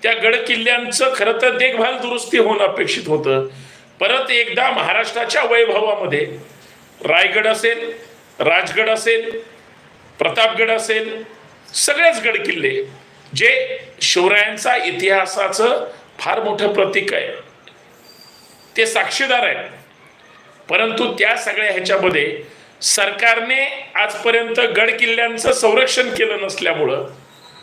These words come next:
आज काय गड, गडकिल्ल्यांची परिस्थिती आहे? सरकारनं बोटचिप्पी भूमिका घेतल्यामुळं महाराष्ट्रात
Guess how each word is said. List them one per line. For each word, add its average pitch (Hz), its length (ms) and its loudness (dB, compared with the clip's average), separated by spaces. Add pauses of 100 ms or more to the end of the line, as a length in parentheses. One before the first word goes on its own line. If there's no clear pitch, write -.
(140)
आज 175 180 -2
काय 254 200 2
गड, 240 480 -2
गडकिल्ल्यांची 214 580 0
परिस्थिती 151 600 0
आहे? 113 160 -2 (800)
सरकारनं 233 880 0
बोटचिप्पी 233 600 2
भूमिका 220 640 2
घेतल्यामुळं 185 1000 -2 (1080)
महाराष्ट्रात 208 540 2